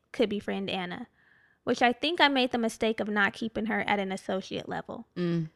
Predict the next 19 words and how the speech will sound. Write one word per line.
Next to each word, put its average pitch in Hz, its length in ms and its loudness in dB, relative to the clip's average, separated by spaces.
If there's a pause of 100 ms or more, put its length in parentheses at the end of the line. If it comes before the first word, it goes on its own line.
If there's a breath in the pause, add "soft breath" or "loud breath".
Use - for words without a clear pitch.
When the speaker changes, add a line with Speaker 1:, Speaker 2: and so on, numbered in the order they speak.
Speaker 1:
Several 294 500 8
re-, 240 220 6
red 240 320 8
flags 214 340 2
were 208 80 -2
coming 208 380 -4
up 185 180 -2
when 196 120 -4
hanging 202 280 -4
out 180 140 -2
with 196 120 -8
Anna. 180 360 -8 (340)
She - 160 -2
would 214 140 0
constantly 240 520 -2
be 294 160 0
jealous 214 340 2
of 240 220 -6
Bree 190 360 0